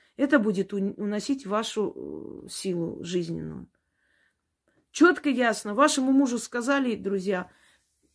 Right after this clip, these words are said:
мы приедем», а он не знает, че. Вот ты знаешь, они сказали: «Вот приедем на несколько дней, на выходные». Я не знаю, вот не хотела, а, а как мне, че? Берете телефон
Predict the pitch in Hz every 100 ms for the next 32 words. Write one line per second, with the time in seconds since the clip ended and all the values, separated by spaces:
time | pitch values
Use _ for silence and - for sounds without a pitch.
0 | _ - 226 - 226 247 262 208 208 233
1 | 220 185 220 202 202 190 202 226 214 247
2 | 240 226 208 202 196 214 202 220 185 170
3 | - 190 190 190 170 165 156 165 - 175
4 | 170 170 180 180 165 147 - 175 170 175
5 | - _ _ _ - 226 214 165 170 156
6 | 160 - 190 208 240 233 254 254 202 196
7 | 190 196 247 233 180 175 - - _ _
8 | _ - - 285 403 381 - 233 214 208
9 | 220 208